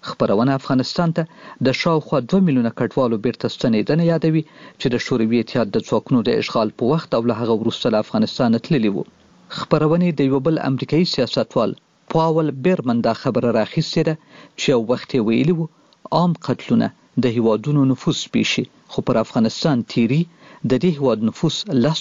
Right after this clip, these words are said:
په سلو کې زیات کړی دی.» په دې ډول بیرمن د دوام چامسکي د پیشبیني برعکس خبره کړې ده، یعنی نفوس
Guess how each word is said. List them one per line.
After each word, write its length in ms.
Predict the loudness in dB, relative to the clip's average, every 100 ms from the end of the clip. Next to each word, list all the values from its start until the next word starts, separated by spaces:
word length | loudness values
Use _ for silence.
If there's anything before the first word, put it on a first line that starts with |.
| -4
په 60 | -4
سلو 240 | 0 -2
کې 200 | -2 -2
زیات 200 | -2 -2 -4
کړی 180 | -2 -2
دی.» 100 | -4 -6 -20 -20 -8 -2
په 80 |
دې 140 | 2 2 2
ډول 160 | 0 -2
بیرمن 480 | 0 0 2 0 0
د 140 | 0
دوام 280 | 0 2 0
چامسکي 500 | 0 0 0 0 -2
د 120 | 0 0
پیشبیني 400 | -2 0 2 2 2
برعکس 320 | -2 -2 -6 -4
خبره 240 | 0 0
کړې 260 | -2 -2 -2
ده، 120 | -4 -8 -20 _
یعنی 340 | 0 2 4 2
نفوس 360 | 2 0 -4